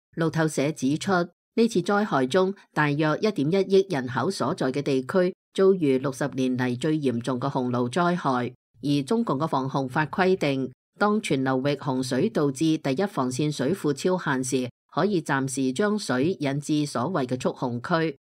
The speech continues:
包括低洼嘅人口稠密地區。呢個政策導致大量居民牽連受害。七月三十一號，河北省啟用咗十三個指定蓄洪區中嘅七個，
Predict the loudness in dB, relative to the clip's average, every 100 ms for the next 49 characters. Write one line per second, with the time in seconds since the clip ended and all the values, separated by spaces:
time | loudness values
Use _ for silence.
0 | _ -2 -2 -2 0 0 0 -2 -2 -2
1 | -2 -2 -4 -4 -2 -2 -2 -2 -2 0
2 | 0 0 -2 -8 _ _ 0 0 0 -2
3 | -2 -2 -2 0 0 0 -2 -2 -2 -2
4 | -2 2 2 2 0 0 2 2 2 -2
5 | -2 -2 -2 -2 -2 -2 -6 -14 _ _
6 | -2 0 0 -2 -2 -2 -2 -2 -2 -2
7 | -2 0 -2 -6 _ -4 -2 -4 -2 -2
8 | -2 -2 -2 -2 -2 -2 -2 -2 -2 0
9 | 0 2 0 0 -2 -2 0 -2 -2 -4
10 | -2 -2 2 2 2 0 -2 -2 -4 0
11 | 0 2 -2